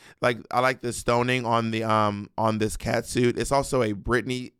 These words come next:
reference that is an Elvis reference. It's a, it's a Derek reference that is a Britney reference that is an Elvis reference, which is honestly kinda great because Elvis was the king of Vegas and, uh, Derek Barry is the fucking queen of Vegas.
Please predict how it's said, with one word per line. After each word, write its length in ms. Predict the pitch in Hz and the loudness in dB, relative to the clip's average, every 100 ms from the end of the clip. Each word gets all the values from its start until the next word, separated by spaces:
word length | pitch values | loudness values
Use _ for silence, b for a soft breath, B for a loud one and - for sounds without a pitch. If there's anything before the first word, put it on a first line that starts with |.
| - | -6
reference 500 | 113 120 - 123 113 | 0 0 0 -4 0
that 140 | 127 113 | 0 2
is 220 | 117 120 | 2 2
an 200 | 120 110 | -2 -4
Elvis 440 | - 113 117 139 - | 0 0 2 -2 -2
reference. 560 | 120 139 143 156 - - B B - | 0 0 0 -4 -4 -18 B B -4
It's 160 | 147 | 2
a, 140 | 151 131 - | 2 2 -2
it's 160 | 143 | 0
a 100 | 135 | 0
Derek 400 | 110 165 208 240 - | 0 0 4 2 2
reference 420 | 143 127 127 92 | -2 0 -4 -2
that 160 | 143 127 | 0 2
is 80 | |
a 140 | 117 110 | 0 -2
Britney 420 | 101 165 160 160 | 0 0 0 -6
reference 420 | 123 120 120 107 | 2 2 2 -6
that 180 | - 123 | 0 0
is 120 | 120 | 0
an 120 | 120 - | -2 -4
Elvis 360 | 123 143 127 120 | 2 2 2 -6
reference, 540 | 110 104 - 95 - - b b | -4 -6 -6 -12 -14 -20 b b
which 220 | - 156 | -4 2
is 160 | 196 160 - | 0 0 -2
honestly 560 | 147 143 113 117 113 _ - - | 0 0 0 -2 -2 _ -20 -6
kinda 260 | 135 127 | -2 -2
great 260 | 110 120 113 | 0 2 2
because 400 | 98 110 123 113 b b b | 0 -2 -2 -2 b b b
Elvis 320 | 127 127 127 | 2 4 2
was 100 | 123 | -4
the 80 | 117 | -8
king 280 | 117 131 117 | -2 0 0
of 100 | 110 | 0
Vegas 500 | 156 156 143 143 143 - | 2 2 2 -2 -2 -2
and, 320 | 131 131 113 - - | 0 -2 -8 -4 0
uh, 240 | 110 107 | 2 2
Derek 300 | 107 110 101 | 2 0 0
Barry 280 | 110 104 107 | 2 2 4
is 160 | 104 101 | 0 -2
the 80 | 110 - | -10 -8
fucking 240 | 117 110 | -8 -8
queen 180 | 117 117 | -6 -2
of 80 | 110 | 2
Vegas. 360 | 139 151 95 | 2 0 -6